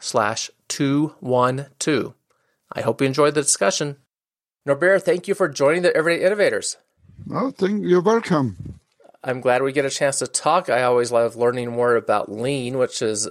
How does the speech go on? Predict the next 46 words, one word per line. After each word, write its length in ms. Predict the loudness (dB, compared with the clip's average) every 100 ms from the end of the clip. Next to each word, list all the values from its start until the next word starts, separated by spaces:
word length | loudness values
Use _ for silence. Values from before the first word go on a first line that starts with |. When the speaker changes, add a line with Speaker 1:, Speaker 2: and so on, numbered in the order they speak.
| -4
Speaker 1:
a, 360 | -2 0 0
uh, 220 | 0 0 -4 -10
field 420 | -2 2 4 2
near 320 | 2 4 4
and 160 | 2 0
dear 220 | 0 0
to 80 | 0
your 240 | 0 0
heart 340 | 2 0 0 -2
because 280 | -8 -4
you 80 | 0
have 100 | 2
a 80 | 2
long 420 | 0 0 0 0
career. 760 | -4 -6 -4 0 2 2 0 -4 -20 _ _ -4
And 280 | 2 4 4
actually, 440 | 0 -2 -4 0
you 60 | 2
were 100 | 0
at 100 | 0
Goodyear 420 | -2 2 2 0
for 300 | 2 2 2
a, 240 | 0 -2
a 40 | -4
number 280 | -2 0
of 140 | -2 -2
years, 480 | -2 0 0 -2 -2 -10 -6
and 200 | 0 4
there 160 | 4
as 160 | 4 2
a 120 | -2
lean 260 | -4 -4 -4
champion 720 | -4 0 0 -2 -8 -6 -6
when 100 | -8
you 140 | -6
retired 440 | -6 -4 -2 0 0
earlier 300 | -4 -2 -2
this 240 | -4 -2
year. 180 | -2 -4 -8 -20 _ _ -4
Uh, 100 | -2
tell 220 | 0 0
us 100 | 0
what 120 | 0 0
that 100 | 2
really 180 | 2
involved. 420 | 2 2 0 -6